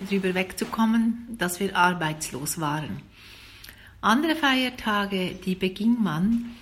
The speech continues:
oder man beging sie nicht. Aber auf Weihnachten lebte man zu. Und war es erst da, dann hielt man es fest.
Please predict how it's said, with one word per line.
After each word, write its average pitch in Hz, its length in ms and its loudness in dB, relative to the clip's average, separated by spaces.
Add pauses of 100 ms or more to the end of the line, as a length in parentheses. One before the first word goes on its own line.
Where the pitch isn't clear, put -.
(380)
oder 190 180 0
man 220 240 4
beging 233 320 4
sie 269 140 2
nicht. - 440 0 (880)
Aber 190 320 2
auf 175 140 -4
Weihnachten 226 600 2
lebte 208 340 -2
man 226 240 2
zu. 285 380 2 (560)
Und 196 280 4
war 190 160 4
es 190 200 0
erst 165 420 -6
da, 180 460 2
dann 208 160 0
hielt 202 240 -2
man 214 120 2
es 220 180 -2
fest. - 480 -10